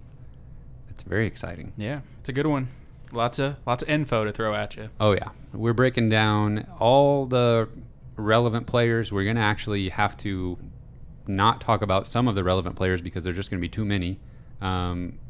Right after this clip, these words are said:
Speaker 1: but we're gonna go through the different position groups, uh, talk about who we think's gonna contribute, and rank the position groups, give you some breakout candidates. Uh, before we do all of that, though,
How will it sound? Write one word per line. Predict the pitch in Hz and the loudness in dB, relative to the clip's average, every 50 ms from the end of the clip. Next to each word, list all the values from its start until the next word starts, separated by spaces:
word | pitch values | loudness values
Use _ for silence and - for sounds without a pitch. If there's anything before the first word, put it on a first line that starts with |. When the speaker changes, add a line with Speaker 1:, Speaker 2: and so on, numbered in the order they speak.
| - - - - - | -16 -18 -18 -18 -6
Speaker 1:
but | - 101 | -4 -2
we're | 90 90 92 | -2 0 0
gonna | 101 98 | 0 0
go | 95 98 98 95 92 | 0 2 2 0 -2
through | - - 107 107 104 | -2 -4 -4 -4 -2
the | 95 95 | -2 -2
different | 98 95 - 98 95 - | -2 -4 -4 -8 -8 -6
position | - 90 98 131 123 - 123 117 | -6 -4 -4 -4 -4 -2 -4 -2
groups, | 110 120 120 117 - - - - - - - - - - - - - - - - - - | -2 -2 -4 -4 -6 -8 -12 -12 -14 -14 -16 -18 -18 -18 -18 -18 -16 -16 -18 -18 -16 -10
uh, | - 92 90 87 | -8 -6 -4 -4
talk | 87 - 101 92 | -2 -2 -2 0
about | 95 95 92 - | 2 0 0 0
who | 98 107 | -2 -2
we | 101 101 | -2 -2
think's | - 101 98 95 - | -2 -2 -4 -4 -4
gonna | 101 92 - | -4 -6 -4
contribute, | 92 90 - - 123 113 120 120 120 120 120 - - - - - - - - - - - | -6 -6 -4 -4 -2 0 0 2 0 0 -2 -6 -12 -18 -18 -20 -20 -20 -20 -16 -8 -6
and | 98 95 92 92 90 90 90 90 90 90 87 87 - - - - | -4 -2 -2 -2 -2 -2 -2 -2 -2 -4 -4 -6 -8 -12 -14 -12
rank | 92 95 95 101 113 131 143 147 - - - - - | -8 -4 -2 0 0 0 0 -2 -4 -8 -14 -14 -6
the | 113 110 101 | -6 -4 -2
position | - 101 87 95 92 - - 92 | -2 -2 -2 -2 -4 -4 -4 -4
groups, | 87 87 90 87 85 - - - - | -4 -2 -2 -4 -4 -6 -10 -12 -6
give | 110 113 104 | -6 -4 -4
you | 107 - | -4 -4
some | - 92 90 87 | -4 -6 -6 -4
breakout | 85 98 98 104 110 - - 107 104 107 - | -2 0 0 0 0 0 2 0 0 0 -2
candidates. | - - 104 101 101 98 95 98 98 - - - - - - - - - - - - - - - - | -6 -6 -4 -2 -2 -2 -2 -2 -4 -4 -6 -12 -14 -14 -14 -16 -18 -18 -18 -18 -18 -18 -18 -16 -12
Uh, | - 95 90 87 85 | -8 -6 -6 -4 -4
before | 85 85 90 - - - - 110 117 117 107 | -4 -6 -8 -8 -8 -4 0 2 2 2 2
we | 107 101 | 0 -2
do | 92 87 104 104 110 110 110 | -2 -2 -2 0 0 0 -2
all | - 104 101 104 107 101 | -2 0 2 2 2 0
of | 95 92 87 | -2 -2 0
that, | 107 107 107 - - 98 | 0 0 0 -2 -2 -2
though, | 104 104 104 104 104 98 | -2 0 0 0 -2 -4